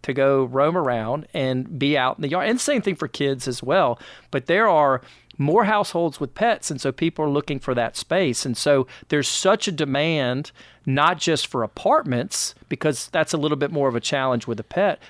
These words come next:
but there's a huge demand for single-family houses because people want that place to, to have a yard.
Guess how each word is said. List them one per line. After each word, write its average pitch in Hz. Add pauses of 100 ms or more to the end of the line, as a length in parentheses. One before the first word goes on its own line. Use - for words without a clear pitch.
(100)
but 135
there's 127
a 123
huge 247
demand 131
for 107
single-family 151
houses 143 (440)
because -
people 175
want 170
that 165
place 175
to, 170
to 160
have 180
a 190
yard. 185